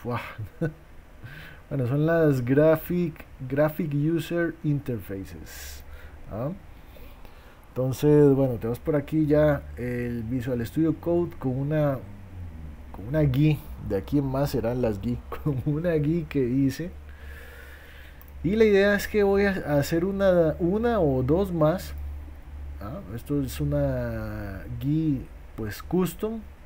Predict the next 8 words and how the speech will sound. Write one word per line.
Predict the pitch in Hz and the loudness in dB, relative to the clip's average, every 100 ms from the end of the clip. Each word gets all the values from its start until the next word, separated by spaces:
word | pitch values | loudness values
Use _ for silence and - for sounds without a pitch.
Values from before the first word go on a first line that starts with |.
| - - - - | -16 -16 -14 -2
Custom | 156 165 - 220 | 0 0 -4 -4
porque | 170 135 - 127 123 120 117 113 110 110 | 0 0 0 -2 -2 0 -2 -2 -4 -6
en | 107 | -4
realidad, | 110 107 110 135 160 117 - - - - - - - | -4 -2 -2 2 2 0 -6 -14 -16 -16 -16 -16 -12
¿ah? | 95 123 190 - - - - - - - - - - - - - - - - 117 | -8 -6 -8 -12 -18 -18 -18 -18 -18 -18 -18 -18 -18 -18 -16 -16 -18 -20 -16 -10
En | 113 | -4
realidad, | 110 110 113 117 139 143 | -2 -2 0 2 4 4
eh, | 131 113 107 | 2 -2 -4